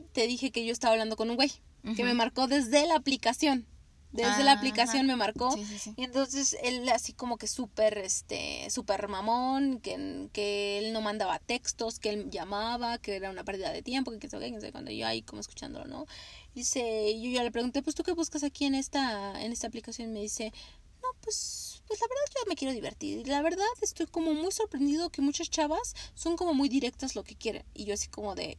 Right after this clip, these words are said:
Speaker 1: "Güey, tú estás en la misma aplicación, ¿no? O sea,
Speaker 2: Ujú.
Speaker 1: y te apuesto que tú también nada más estás buscando eso. O sea, ¿qué, por qué las juzgas?", ¿no? Y dicen, "Ah, bueno, pero, pues, es que yo soy hombre". Y así como de,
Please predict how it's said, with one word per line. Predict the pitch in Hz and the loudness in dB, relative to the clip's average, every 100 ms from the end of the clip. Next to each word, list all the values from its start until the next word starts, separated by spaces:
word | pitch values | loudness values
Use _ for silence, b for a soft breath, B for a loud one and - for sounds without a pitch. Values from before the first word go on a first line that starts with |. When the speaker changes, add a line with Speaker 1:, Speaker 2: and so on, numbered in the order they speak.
| - - | -6 0
Speaker 1:
"Güey, | 233 214 | 2 0
tú | - 247 | -6 -2
estás | 285 269 | 0 2
en | 269 | 2
la | 233 | 2
misma | 240 254 | 0 -2
aplicación, | 214 202 202 247 226 208 | -4 -6 -6 -4 -4 -4
¿no? | 190 | -2
O | 196 | -2
sea, | 202 202 196 | 0 0 0
Speaker 2:
Ujú. | 202 B B - | -2 B B -8
Speaker 1:
y | 226 | -2
te | - | 2
apuesto | 233 262 294 311 | 2 2 2 0
que | 254 | -4
tú | - | -2
también | 262 254 | 0 2
nada | 254 | 2
más | 254 | 0
estás | 240 233 233 | -2 -4 -4
buscando | 226 240 233 233 | -4 -4 -2 -2
eso. | 262 - | -2 -4
O | |
sea, | - 196 185 185 196 196 - - - - - - - | -6 -6 -4 -4 -6 -10 -16 -20 -20 -20 -20 -20 2
¿qué, | 277 285 277 | 4 6 2
por | 247 | -4
qué | - | 0
las | 302 - | 0 0
juzgas?", | 285 262 214 - - B B B - | 0 0 -2 -8 -14 B B B -8
¿no? | 233 233 | -4 -2
Y | 247 | -4
dicen, | 247 285 269 294 320 381 | -4 -2 -2 -2 -6 -8
"Ah, | 440 587 466 | -6 -6 -4
bueno, | 440 440 269 | -4 -4 -4
pero, | 240 214 214 208 214 | -4 -4 -4 -6 -8
pues, | 185 208 - | -4 -4 -2
es | 226 | -6
que | - | -4
yo | 277 269 | -4 0
soy | 240 226 | 0 2
hombre". | 220 240 233 190 | 2 2 0 0
Y | 190 | -2
así | 208 - | -4 -8
como | 220 208 | -8 -6
de, | 208 | -4